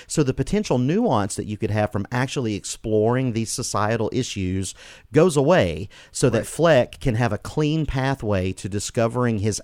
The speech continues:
Speaker 1: apathy that he needs to become the Joker.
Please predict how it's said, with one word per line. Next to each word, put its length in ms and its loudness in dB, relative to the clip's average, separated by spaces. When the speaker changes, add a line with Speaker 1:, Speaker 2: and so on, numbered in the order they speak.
Speaker 1:
apathy 680 -2
that 140 -2
he 140 2
needs 360 2
to 100 -2
become 400 -2
the 80 -2
Joker. 640 -2